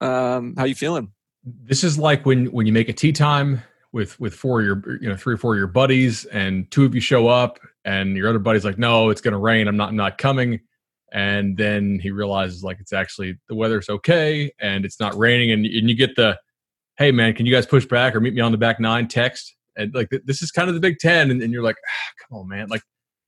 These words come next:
Speaker 2: you're a little bit annoyed with them, but you're still gonna let 'em back in. So welcome back, Big Ten. College football is more fun with the holiest of thou conferences,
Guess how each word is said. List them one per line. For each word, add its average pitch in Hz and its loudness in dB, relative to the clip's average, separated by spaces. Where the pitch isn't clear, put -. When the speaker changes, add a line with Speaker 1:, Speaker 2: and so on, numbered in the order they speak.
Speaker 2:
you're 127 -2
a - 0
little 190 6
bit 170 2
annoyed 143 4
with 127 -4
them, 127 2
but 104 -2
you're 117 -6
still 151 2
gonna 131 2
let 117 4
'em 107 2
back 101 0
in. 92 -4
So - -6
welcome 139 2
back, 127 2
Big 131 4
Ten. 110 0
College 123 -2
football 113 0
is 127 2
more 117 0
fun 104 0
with 120 -2
the 117 -2
holiest 123 2
of 101 -8
thou 104 -2
conferences, 117 -4